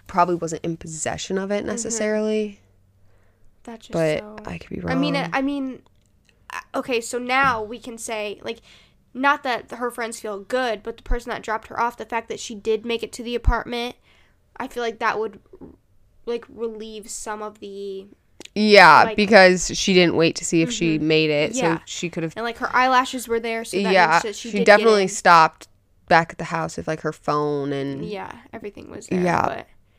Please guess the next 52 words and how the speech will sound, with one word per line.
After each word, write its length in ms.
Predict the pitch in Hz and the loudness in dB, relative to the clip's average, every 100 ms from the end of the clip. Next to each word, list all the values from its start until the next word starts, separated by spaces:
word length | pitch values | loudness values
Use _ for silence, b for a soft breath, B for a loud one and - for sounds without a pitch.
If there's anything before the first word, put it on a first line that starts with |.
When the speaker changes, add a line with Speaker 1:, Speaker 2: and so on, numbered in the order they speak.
| - | -10
Speaker 1:
But 1000 | - 139 160 - - - - 55 - 50 | -6 -4 -4 -6 -6 -6 -6 -6 -6 -6
Speaker 2:
just 140 | - - | -6 -6
the 80 | |
fact 160 | 320 302 | -8 -8
that 100 | 302 | -12
she, 420 | - 254 240 233 - - | -12 -12 -12 -14 -18 -14
like, 180 | 233 226 | -12 -10
was 140 | 233 | -14
probably 340 | - 214 208 226 | -12 -10 -10 -10
thinking, 300 | 220 220 247 | -14 -12 -8
"Oh, 60 | |
I'm 120 | 269 | -8
just 140 | 262 254 | -8 -10
gonna 160 | 254 | -10
go 100 | 233 | -8
do 240 | 233 220 226 | -8 -10 -10
this," 340 | 220 202 - | -10 -10 -16
and 200 | - 214 | -16 -14
then, 240 | 214 208 202 | -14 -16 -16
like, 200 | 208 - | -16 -12
lost 360 | 202 208 208 | -10 -10 -10
her 100 | 214 | -12
life 240 | 185 196 - | -12 -14 -16
because 280 | 180 - - | -18 -20 -18
of 100 | 73 | -16
it. 160 | - - | -16 -14
Speaker 1:
Yeah. 340 | 160 78 87 196 _ - | -12 -10 -12 -14 _ -12
Speaker 2:
What 160 | 240 | -12
is 80 | 254 | -10
it 40 | |
called? 180 | 262 277 | -10 -10
Like, 120 | 262 | -8
the 60 | 226 | -10
buddy 380 | 214 220 240 247 | -8 -8 -8 -10
system? 580 | - 277 - 277 269 - - - | -8 -8 -6 -6 -8 -14 -14 -2
Buddy 180 | 247 | 2
Speaker 1:
It 60 | 202 | 4
Speaker 2:
system. 160 | 202 214 | 8 10
Speaker 1:
literally. 640 | 226 220 214 196 175 180 B B B _ _ _ _ - | 12 10 8 6 4 -2 B B B _ _ _ _ -20
Speaker 2:
Buddy 320 | 247 330 359 | -6 -2 -2
system 340 | 330 339 330 - | -2 -4 -6 -4
always. 360 | 254 254 240 285 | -2 0 6 10
Speaker 1:
Well, 220 | 302 226 | 10 12
that's 280 | 277 294 339 | 10 10 6
what's 160 | 339 | 0
so 280 | - 269 262 | 6 10 10
hard 260 | 240 196 247 | 12 10 10
about 240 | 277 208 | 8 6
college, 560 | - - 175 277 285 - | 8 10 10 10 6 6
though, 200 | 208 208 | 6 6
is 120 | 202 | 6
that, 300 | 220 214 | 8 6